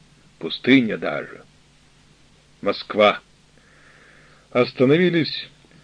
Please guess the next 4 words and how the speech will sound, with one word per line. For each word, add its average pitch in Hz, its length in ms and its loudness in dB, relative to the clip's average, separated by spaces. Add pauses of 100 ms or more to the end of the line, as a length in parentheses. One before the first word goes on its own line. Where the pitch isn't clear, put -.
(220)
в 95 120 -14
Разумовском. 113 960 2 (920)
Знакомые 120 760 2
сестры 131 680 0